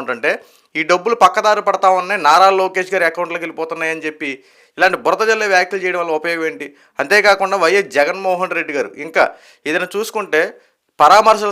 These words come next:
సభలకు వెళ్తామంటున్నారు. లా అండ్ ఆర్డర్ ఇష్యూలు ఎంతగా ఇబ్బంది కలిగే విధంగా ఉంటున్నాయో ఒకసారి చూడండి. నిన్న జరిగినటువంటి ఆ యొక్క సత్తెనపల్లి నియోజకవర్గంలో జరిగినటువంటి ఇష్యూ అంతా ఎంత విషయమా?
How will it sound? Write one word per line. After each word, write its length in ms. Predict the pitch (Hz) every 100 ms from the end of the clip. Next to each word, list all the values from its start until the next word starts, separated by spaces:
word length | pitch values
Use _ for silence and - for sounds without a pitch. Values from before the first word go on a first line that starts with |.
| 202
సభలకు 300 | 180 185 185
వెళ్తామంటున్నారు. 560 | 175 180 170 165 165 160
లా 80 | 151 170
అండ్ 120 | 190
ఆర్డర్ 200 | 190 175
ఇష్యూలు 260 | 185 196 175 156
ఎంతగా 360 | 156 175 160 156 147 - _ 147
ఇబ్బంది 260 | 160 208 208
కలిగే 180 | 196 190
విధంగా 240 | 180 180 175
ఉంటున్నాయో 200 | 170 202
ఒకసారి 180 | 185 151
చూడండి. 180 | 170 151
నిన్న 120 | 156 165
జరిగినటువంటి 560 | 170 208 196 202 185 160 147 _ _ - 135
ఆ 20 | 135
యొక్క 200 | 143 143 147 139 131
సత్తెనపల్లి 560 | 147 156 208 196 202 196 190 185 175 175
నియోజకవర్గంలో 540 | 175 180 175 175 185 180
జరిగినటువంటి 460 | 170 170 170 170 160 151
ఇష్యూ 200 | - 175 160 - _ _ -
అంతా 160 | 135 143 208
ఎంత 120 | 196 202
విషయమా? 260 | 165 165 120